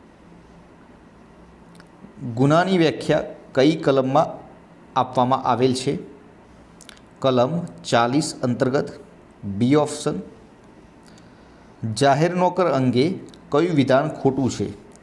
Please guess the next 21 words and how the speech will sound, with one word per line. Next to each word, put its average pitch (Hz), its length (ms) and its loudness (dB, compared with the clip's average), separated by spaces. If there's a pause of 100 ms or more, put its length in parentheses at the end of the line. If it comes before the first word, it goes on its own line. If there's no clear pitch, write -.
(460)
નીચેનામાંથી 165 760 0
જાહેર 127 420 2
નોકર 156 340 0
અંગે 151 260 2
કયું 131 340 2
વિધાન 135 360 0
ખોટું 135 300 0
છે? 151 220 -4 (600)
એ 135 120 2
ઓપ્શન, 151 380 2 (640)
બધા 127 360 4
જ 151 140 0
જાહેર 123 360 2
નોકરો 117 500 0 (340)
સરકારી 117 580 0
નોકરો 123 540 0 (320)
છે 156 400 -2 (340)
જે 110 100 -2
વિધાન 131 440 0 (200)
ખોટું 123 360 0
છે. 143 220 -4